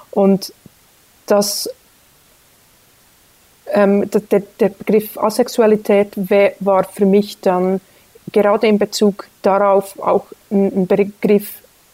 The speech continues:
um auszudrücken, was eben diese Bedürfnisse sind, ähm, mich damit wohl zu fühlen. So.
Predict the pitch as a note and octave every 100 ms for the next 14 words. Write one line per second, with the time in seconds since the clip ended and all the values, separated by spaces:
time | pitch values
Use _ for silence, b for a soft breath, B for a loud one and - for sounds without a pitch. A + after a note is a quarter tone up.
0 | _ - G3 G3 F#3+ G#3+ - - G#3 F#3+
1 | - G3+ F#3+ - G3 F#3+ F#3+ G3 F#3 F#3
2 | - G3 - F#3+ - G#3+ F3+ - _ b
3 | b b b b _ _ - F#3+ F3+ F3+
4 | F3+ _ _ A3 G3+ G#3+ F#3+ F#3 G3 F#3
5 | F3+ _ - G3+ - F3+ E3+ E3 F#3+ _
6 | _ _ - - -